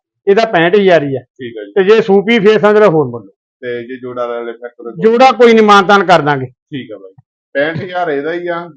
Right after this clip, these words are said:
Speaker 2: ਇੱਕ ਨੰਬਰ ਦਾ ਵੀ ਪੈਂਹਠ, ਦੋ ਦਾ ਵੀ ਪੈਂਹਠ, ਮਾਨਤਾਨ ਹੋ ਜੂਗਾ। ਤੀ-, ਤਿੰਨ ਨੰਬਰ ਤੇ ਜਰਸੀ ਆ ਜਾਂਦੀ ਆ ਜੀ।
Speaker 1: ਹਾਂਜੀ।
Speaker 2: ਕੱਦ ਇਹਦਾ ਵੀ
Speaker 1: ਇਹ ਵੀ ਪੰਜਾਬ ਵਾਲੀ ਜਰਸੀ ਆ, ਉਹ ਲੋਕਲ ਨੀ ਗੀ।
Speaker 2: ਠੀਕ ਆ ਜੀ।
Speaker 1: ਕਿਉਂਕਿ ਮੈਨੂੰ ਬਹੁਤਾਂ ਦੇ ਫੋਨ ਆਈ ਭੈਣ ਭਰਾਵਾਂ ਦੇ ਵੀ ਜਰਸੀ ਲੈਣੀ ਆਪਾਂ।
Speaker 2: ਸਹੀ ਗੱਲ
Speaker 1: ਮੈਂ ਕਿਹਾ
Speaker 2: ਹੈ।
Speaker 1: ਕੋਈ ਗੱਲ ਨਹੀਂ ਵੀ ਆਪਾਂ ਲਿਆਵਾਂ।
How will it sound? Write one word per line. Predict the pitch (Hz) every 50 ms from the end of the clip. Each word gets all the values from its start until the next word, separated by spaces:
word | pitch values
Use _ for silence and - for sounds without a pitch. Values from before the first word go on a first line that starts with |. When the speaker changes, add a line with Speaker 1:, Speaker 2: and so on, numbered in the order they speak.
| _ _ _ 139 143
Speaker 2:
ਇੱਕ | 139 - -
ਨੰਬਰ | 151 151 151 147 151 147
ਦਾ | 151 165
ਵੀ | 175 180
ਪੈਂਹਠ, | 170 156 160 160 165 165
ਦੋ | 151 135 131 123 123 123
ਦਾ | 135 139
ਵੀ | 156 156
ਪੈਂਹਠ, | - 147 147 147 143
ਮਾਨਤਾਨ | 139 - 143 135 131 127 123 113 - 127 123
ਹੋ | 123 123 113 101
ਜੂਗਾ। | 104 107 104 117 117
ਤੀ-, | 113 _ - 139 131 135
ਤਿੰਨ | _ _ - 139 135 139 135
ਨੰਬਰ | 139 135 131 127 131
ਤੇ | 123 - 147
ਜਰਸੀ | 143 139 131 117 - - _ 123 120 117
ਆ | 117 113
ਜਾਂਦੀ | 113 113 113 110 110 117
ਆ | 117
ਜੀ। | 117 120 127 123 - 160 175
Speaker 1:
ਹਾਂਜੀ। | 185 170 151 143
Speaker 2:
ਕੱਦ | 143 147 151 147 143
ਇਹਦਾ | 123 110 107 117 120
ਵੀ | 123 123 - 226 247
Speaker 1:
ਇਹ | 269
ਵੀ | 277 285
ਪੰਜਾਬ | 254 285 247 240 233 220 208
ਵਾਲੀ | 214 214 220
ਜਰਸੀ | 208 202 214 202 - - 208 202 214
ਆ, | 220
ਉਹ | 220 226 214
ਲੋਕਲ | 196 190 208 208 247 240 233
ਨੀ | 196 165
ਗੀ। | 139 135
Speaker 2:
ਠੀਕ | 131 - _ _ _ _ - 156 135 -
ਆ | 120 110
ਜੀ। | - -
Speaker 1:
ਕਿਉਂਕਿ | 208 208 202 208 220
ਮੈਨੂੰ | 214 208 208 214 202
ਬਹੁਤਾਂ | 185 196 214 220 233 240
ਦੇ | 240 233
ਫੋਨ | 185 175 202 196 196
ਆਈ | 196 190 190
ਭੈਣ | 190 214 208 196
ਭਰਾਵਾਂ | 170 208 220 208 190 190 180
ਦੇ | 185 185
ਵੀ | 185 196 185
ਜਰਸੀ | 160 185 170 - - 170 165 160
ਲੈਣੀ | 170 165 165 170
ਆਪਾਂ। | 165 139 175 220 233
Speaker 2:
ਸਹੀ | - _ _ _ 139 127 123 113
ਗੱਲ | 117 113 110
Speaker 1:
ਮੈਂ | 175 190 196
ਕਿਹਾ | 208
Speaker 2:
ਹੈ। | 214 208 -
Speaker 1:
ਕੋਈ | 214 202 185 175
ਗੱਲ | 156 175 175 175
ਨਹੀਂ | 180 185 190
ਵੀ | 185 190
ਆਪਾਂ | 190 160 190 185
ਲਿਆਵਾਂ। | 170 160 156 165 190